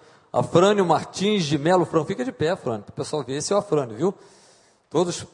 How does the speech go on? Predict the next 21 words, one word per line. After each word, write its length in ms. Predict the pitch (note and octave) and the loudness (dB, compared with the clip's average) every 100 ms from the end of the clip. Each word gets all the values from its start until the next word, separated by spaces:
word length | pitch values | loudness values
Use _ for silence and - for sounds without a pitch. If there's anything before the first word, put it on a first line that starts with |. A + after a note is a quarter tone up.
| - | -8
ficam 200 | - D#3 | -4 0
conhecendo 380 | F3 C#3+ E3+ E3 | 2 2 2 2
a 20 | |
Afrânio. 180 | C#3 C3 | 2 2
Pode 140 | E3 | 2
sentar, 340 | F#3 D#3 C#3+ A#2 | 0 0 0 0
Afrânio. 420 | - G#2+ F2+ - _ _ _ _ _ _ _ _ _ - | -2 -4 -4 -10 _ _ _ _ _ _ _ _ _ 0
Beatriz 600 | D#3+ C#3 - F#3 A#3 F#3+ | 4 4 4 0 2 2
Ribeiro 520 | F3 D3 F3+ G3+ F#3 | 2 4 8 8 6
Guimarães. 840 | F#3 F3+ D3+ D#3 A#2+ - - - _ _ _ _ _ _ _ _ _ _ _ _ _ | 2 0 2 0 -2 -10 -16 -20 _ _ _ _ _ _ _ _ _ _ _ _ _
Lá 140 | A2+ C3 | -4 0
tá 180 | C#3 | 2
a 40 | G2+ | 0
Bia, 460 | G2+ D#3 E3+ D#3+ | 2 2 2 0
Beatriz. 760 | B2+ B2 - B2+ D#3+ E3+ - - _ _ _ | 0 -2 0 0 2 0 -4 -16 _ _ _
Pode 180 | - C3 | -6 -4
sentar, 380 | - A#2 A#2 G2+ | -4 -4 -2 -2
Bia. 240 | F#2+ E2+ - _ _ _ - | -4 -12 -16 _ _ _ 2
Bruna 460 | C3+ G#3+ B3 A#3 | 6 8 8 6
Martins 540 | F#3+ D#3 - G3+ A#3 E3+ | 6 2 2 0 2 4
Veloso. 760 | F#3+ E3 F#3 E3+ A2 G#2+ - | 6 8 8 6 2 -8 -12